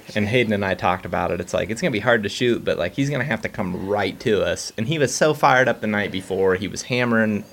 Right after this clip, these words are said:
you know, obviously when I was calling there, and he ends up walking to,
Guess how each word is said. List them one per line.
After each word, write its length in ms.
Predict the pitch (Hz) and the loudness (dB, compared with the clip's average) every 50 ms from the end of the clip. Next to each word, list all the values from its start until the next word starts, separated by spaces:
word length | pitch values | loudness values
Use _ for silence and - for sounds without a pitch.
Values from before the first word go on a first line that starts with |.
| - - - - | -20 -20 -12 -6
you 120 | - 101 98 | -4 -4 -2
know, 100 | 78 67 | -2 -4
obviously 520 | 67 78 92 95 92 92 92 92 - 92 92 | -2 -2 0 0 0 -2 -2 -4 -4 -4 -2
when 140 | 90 90 90 | -2 -2 -2
I 80 | 87 | -4
was 120 | 87 90 - | -4 -6 -6
calling 380 | - - 98 95 92 90 87 87 | -4 -2 0 0 0 0 -2 -2
there, 280 | 87 82 85 87 87 - | -4 -2 -2 -2 -2 -2
and 120 | - 90 90 | -4 -4 -2
he 260 | 117 107 95 87 69 - - - - - - - - - | -2 -2 -2 -2 -6 -10 -14 -20 -20 -20 -20 -20 -8 -4
ends 200 | - 117 120 113 | 0 2 4 4
up 160 | 110 95 85 | 4 2 2
walking 420 | 92 98 92 87 87 - 90 85 87 | 0 0 0 0 -2 -4 -6 -6 -6
to, 280 | - - 87 78 73 | -6 -4 -4 -4 -4